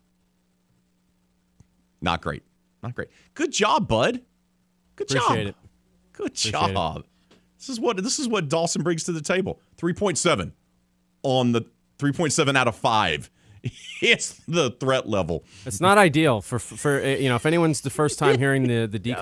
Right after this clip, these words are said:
Speaker 1: No.
Speaker 2: segment, you know, we started this thing out a while back when the Cajuns lost a couple of basketball games, and they were at a two point two. They were below that halfway threshold. They weren't even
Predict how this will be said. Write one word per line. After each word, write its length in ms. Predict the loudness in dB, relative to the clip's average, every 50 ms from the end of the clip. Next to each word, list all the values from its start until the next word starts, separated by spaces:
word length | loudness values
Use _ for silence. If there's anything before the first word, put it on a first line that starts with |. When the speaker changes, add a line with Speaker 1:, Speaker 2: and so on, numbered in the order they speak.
| -2 -2
Speaker 1:
No. 20 | -2
Speaker 2:
segment, 440 | -2 -2 -4 -4 -2 -4 -4 -6 -8 _ _ _ _ _ _ _ _ _ _
you 60 | -6 -4
know, 80 | -2
we 100 | -2 0
started 380 | 0 2 4 6 6 4 4 0
this 180 | -2 -2 -2
thing 180 | 0 0 2 4
out 200 | 4 4 4 2
a 60 | 2
while 240 | 4 6 6 6 6
back 280 | 6 4 4 4 2 0
when 120 | 0 0
the 220 | 0 -2 -2 -4 -6 -4
Cajuns 420 | -2 0 0 0 0 -2 -2 0
lost 200 | 0 0 0 -2
a 60 | -2 -4
couple 200 | -4 -4 -2 -4
of 80 | -2
basketball 380 | 0 0 0 0 -2 -4 -4 -2
games, 240 | -2 -2 -2 -2 -2
and 100 | -2 -2
they 60 | 0
were 120 | 0 0
at 60 | 0
a 40 | -2
two 200 | -2 -2 -4 -4
point 280 | -2 -2 -2 -2 -2 -2
two. 100 | -4 -2
They 140 | -2 0 0
were 80 | 0
below 320 | 0 0 0 0 0 0 2
that 180 | 0 -2 -2
halfway 400 | -2 -2 -2 -2 -2 -2 -4 -4
threshold. 440 | -4 -6 -8 -10 -8 -8 -10 -10 -8
They 80 | -6 -6
weren't 240 | -2 -2 0 0
even 200 | 0 -2 -2 -4